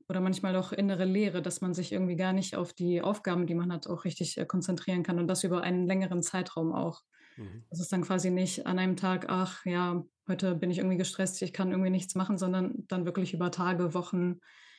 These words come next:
Speaker 1: dass es dann auch sich dann so durchzieht, ja.
Speaker 2: Ja, das, äh, mit der Müdigkeit, ne, das hab ich auch aufgeschrieben, das hab ich auch so als allerersten Stichpunkt hier eigentlich mit aufgeschrieben.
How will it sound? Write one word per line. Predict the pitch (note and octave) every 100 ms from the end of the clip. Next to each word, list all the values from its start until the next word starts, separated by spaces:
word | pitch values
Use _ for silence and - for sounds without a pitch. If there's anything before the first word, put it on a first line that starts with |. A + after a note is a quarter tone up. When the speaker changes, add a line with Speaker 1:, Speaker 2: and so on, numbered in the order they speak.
| - -
Speaker 1:
dass | F#3+
es | F3
dann | F#3 E3
auch | F3 D3+
sich | G3 E3
dann | - F3 E3+ E3
so | - E3+
durchzieht, | E3 E3 - - D#3+ - -
ja. | - - _ _ _ _ _ _ _ _ -
Speaker 2:
Ja, | G#2 G#2
das, | A2 - -
äh, | G#2 G2+
mit | A2 A2
der |
Müdigkeit, | A2 B2+ C3 - A2 A2+ A2+ -
ne, | G#2+ A2
das | A2 A#2
hab | G#2+
ich | -
auch | A#2+ -
aufgeschrieben, | A2 B2 C3 - A#2
das | A2+ C3
hab | -
ich | -
auch | G#2
so | -
als | A2+ G#2
allerersten | A#2 A#2 - A#2
Stichpunkt | - C3+ - A2+
hier | - A#2
eigentlich | G2+ G#2+ A2
mit |
aufgeschrieben. | G#2 A2 B2 - B2 B2+ B2